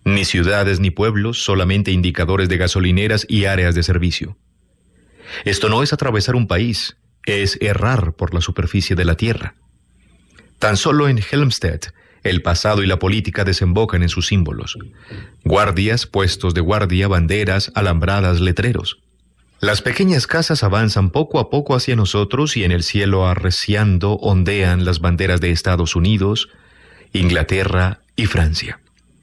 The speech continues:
¿Cómo hubiese explicado alguien ese futuro a un alemán hace treinta años? Aquí el control es sencillo.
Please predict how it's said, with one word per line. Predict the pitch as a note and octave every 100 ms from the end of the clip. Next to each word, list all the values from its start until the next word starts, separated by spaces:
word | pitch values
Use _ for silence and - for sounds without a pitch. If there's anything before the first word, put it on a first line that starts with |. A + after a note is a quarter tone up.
| _ _ _ - - -
¿Cómo | F#3+ F#3
hubiese | D#3+ F3 D#3
explicado | - F#2+ - G#2 F2
alguien | F#2+ F2 F#2
ese | G2+ - F#2
futuro | - F2+ - B2+ G2 G2 - -
a | -
un | C3 D#3
alemán | A2 F2+ B2+
hace | C3 -
treinta | G#2+ B2+ B2+ G#2
años? | E3 - - - _ _ _ _ _ _ _ - -
Aquí | F2 F2+ A2 A#2+
el | G2+
control | G#2+ F#2 B2 B2+
es | G2+
sencillo. | G2+ G2 G#2 -